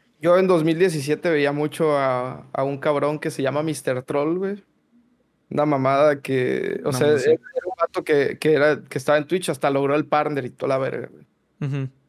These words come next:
Speaker 1: Pero, pero el vato dejó de hacer streams, güey. No, no recuerdo bien por qué causa,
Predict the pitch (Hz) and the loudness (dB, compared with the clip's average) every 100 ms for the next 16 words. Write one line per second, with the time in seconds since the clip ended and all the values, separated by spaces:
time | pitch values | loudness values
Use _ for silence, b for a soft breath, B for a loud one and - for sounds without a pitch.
0 | _ _ 151 143 143 139 139 135 135 131 | _ _ 0 2 4 2 2 0 -2 -4
1 | - 147 147 156 196 165 156 160 165 160 | -4 0 2 2 2 2 2 0 0 -2
2 | - 170 160 151 160 - 151 160 165 165 | -4 -6 -6 -8 -10 -4 -2 0 2 2
3 | 165 - 165 160 156 - 151 147 147 151 | 0 0 2 2 -2 -14 -4 -2 -2 -4
4 | 139 135 160 196 196 233 | -4 0 0 2 0 -2